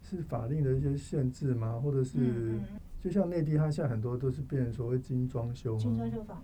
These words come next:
Speaker 2: 对，对，
Speaker 1: 对，
Speaker 2: 对。
Speaker 1: 因为那台湾搞不好，因为比如说现在这个成本越来越高，
Speaker 2: 嗯。
Speaker 1: 可能真的以后花得起，花得起这样大的预算，
Speaker 2: 嗯，
Speaker 1: 就变成两极，
Speaker 2: 嗯。
Speaker 1: 一般人可能没有那么，
Speaker 2: 嗯，很恩平了，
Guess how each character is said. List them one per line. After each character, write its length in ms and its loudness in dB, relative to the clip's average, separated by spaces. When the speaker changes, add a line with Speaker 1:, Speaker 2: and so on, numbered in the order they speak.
Speaker 2:
对， 180 -12
对， 180 -12
Speaker 1:
对， 380 2
Speaker 2:
对。 100 -2
Speaker 1:
因 100 0
为 160 2
那 120 -4
台 180 -2
湾 220 2
搞 120 -4
不 100 -4
好， 100 0
因 60 0
为 80 2
比 160 -2
如 60 0
说 120 4
现 160 0
在 140 2
这 140 -4
个 320 0
成 220 0
本 180 2
越 100 2
来 120 -2
越 160 -2
高， 340 -6
Speaker 2:
嗯。 200 -2
Speaker 1:
可 180 -4
能 160 2
真 160 -2
的 100 0
以 100 0
后 340 0
花 160 2
得 60 4
起， 240 -2
花 200 -4
得 80 2
起 380 -4
这 100 -4
样 220 2
大 160 2
的 80 2
预 120 2
算， 280 -2
Speaker 2:
嗯， 20 4
Speaker 1:
就 80 4
变 160 4
成 120 6
两 220 2
极， 160 -8
Speaker 2:
嗯。 80 -2
Speaker 1:
一 40 0
般 140 2
人 120 4
可 80 2
能 80 2
没 100 4
有 120 4
那 40 6
么， 60 10
Speaker 2:
嗯， 60 8
很 120 4
恩 60 0
平 40 -8
了， 100 -8